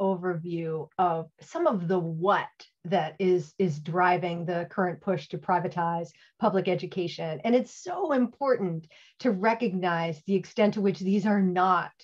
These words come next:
actually just mom groups. But what I wanna focus on in my twelve minutes, and Sandra, please step in when it's time because I get very excited when I talk about this stuff. I wanna talk about the why that's motivating this vision.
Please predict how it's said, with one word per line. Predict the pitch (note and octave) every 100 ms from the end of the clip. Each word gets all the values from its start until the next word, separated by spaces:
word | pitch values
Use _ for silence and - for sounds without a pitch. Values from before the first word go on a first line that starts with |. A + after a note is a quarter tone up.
| _ _ -
actually | G3 F#3 - F#3 F3+ E3+
just | D#3 G3 F3+ -
mom | F3+ E3 D#3+ D#3
groups. | D#3+ C#3+ A#2+ - - - - -
But | C4 -
what | G#3+ C#4 -
I | B3+ F#4
wanna | F4+ C4 G#3+ F3+ E3 -
focus | F3+ F#3+ F3+ F3
on | E3 E3 D#3+
in | F#3+ F#3+
my | G#3 A#3
twelve | - G3+ E3+
minutes, | F3+ D#3+ -
and | G3 F#3
Sandra, | A3+ G#3 G3+ F#3+ _ -
please | C4 C4+ A#3 -
step | - G3 G3
in | G3
when | F3+
it's | F3 -
time | F#3+ E3+
because | E3 E3+ F#3
I | F#3+
get | F3+ -
very | F3 E3+ G3 A3+ G#3 F#3 E3+
excited | D3+ - F3 E3 E3
when | D#3+ E3+
I | E3
talk | F#3 E3+
about | E3 D#3 -
this | -
stuff. | - D3+ D3+ _ - - - _ -
I | D#4
wanna | G4 G#4 D4
talk | - A#3 G#3
about | G3 F#3+ F#3 F3+ E3
the | F#3
why | D#3 D#3 F3+ F3+ D#3+ D3+ D3+ -
that's | F#3 F#3 F#3
motivating | F3+ F3 E3 E3 D#3+ D#3+
this | D#3+ -
vision. | E3 D#3 C#3 D3